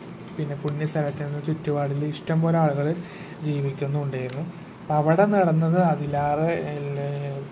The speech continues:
ക്രൂരകൃത്യമായ കാര്യമാണ് നടന്നത്. ഏ, അതായത് കേട്ട ലോകം നെട്ടും. അമ്മാതിരി ക്രൂര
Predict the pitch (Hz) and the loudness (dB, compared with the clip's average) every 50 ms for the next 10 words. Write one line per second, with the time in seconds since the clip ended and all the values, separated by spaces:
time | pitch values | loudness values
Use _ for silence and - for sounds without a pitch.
0 | - - - 147 143 143 139 143 143 143 147 - - 151 151 151 147 147 147 147 | -12 -10 -6 -4 -2 0 0 0 -2 -4 -4 -4 -4 -2 -2 0 0 0 0 0
1 | 151 143 135 135 135 139 143 139 131 135 127 127 131 127 - 165 170 170 - - | 0 -2 -2 -2 -2 -2 -2 -2 -4 -4 -6 -6 -8 -6 -6 -6 -6 -6 -8 -12
2 | - - - - - - - 147 139 135 135 135 135 131 131 135 135 131 131 160 | -14 -14 -16 -16 -16 -12 -8 -6 -4 -4 -4 -4 -4 -4 -4 -6 -6 -8 -8 -10
3 | - - - - - - - - - - - - - - - - - - - - | -12 -14 -16 -16 -16 -16 -16 -16 -16 -18 -18 -18 -18 -18 -18 -18 -18 -18 -16 -16
4 | - - - - - - - - - - - - - - - 147 143 147 147 156 | -16 -16 -16 -16 -16 -16 -16 -16 -16 -16 -16 -16 -14 -8 -6 -4 -2 0 0 0
5 | 170 175 170 165 160 156 160 170 175 170 160 156 151 170 175 170 165 156 - - | 0 0 2 2 2 2 2 0 2 2 2 2 2 2 2 2 0 -2 -2 -4
6 | - - 170 170 175 175 156 147 143 147 147 151 156 160 160 160 180 185 180 - | -4 -2 -2 -2 0 -2 -2 -2 -2 -4 -2 -2 0 2 2 2 0 0 -2 -6
7 | - - - 156 151 147 147 151 160 | -10 -8 -4 -2 0 0 0 0 -2